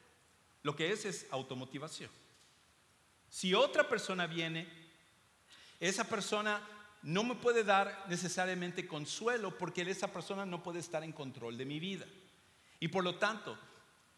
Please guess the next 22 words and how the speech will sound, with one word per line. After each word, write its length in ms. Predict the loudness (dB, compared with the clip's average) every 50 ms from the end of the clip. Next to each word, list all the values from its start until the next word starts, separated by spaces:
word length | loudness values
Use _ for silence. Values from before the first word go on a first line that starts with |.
| -4 2
la 140 | 4 4
idea 360 | 4 4 4 2 2 2 2 0
de 140 | -2 -4
consolación 760 | -4 -4 -4 -4 -4 -4 -4 -4 -4 -6 -6 -8 -6 -6 -6 -6
tiene 260 | -6 -6 -6 -6 -6
que 140 | -4 -4 -2
ir 160 | -2 -4 -4
más 300 | -4 -4 -4 -4 -4 -6
allá 260 | -6 -6 -4 -6 -4
de 140 | -6 -6 -6
lo 140 | -8 -8 -8
que 220 | -6 -6 -6 -6
son 220 | -6 -6 -6 -6
los 120 | -6 -8 -6
seres 300 | -8 -8 -8 -8 -8 -8
humanos. 460 | -8 -8 -8 -10 -10 -16 -20 -20 -20 -20 -20 -20 -20 _ _ _ _ -20 -20 -6
Tiene 220 | -4 -2 -2 -2 -2
que 80 | -4
ser 160 | -2 0 2
algo 200 | 2 2 0 -2
sobrenatural, 840 | -4 -4 -6 -4 -4 -4 -4 -4 -6 -6 -6 -6 -6 -6 -6 -6 -6
porque 720 | -8 -6 -4 -2 -4 -4 -4 -8 -14 -18 -20 -20 -20 -20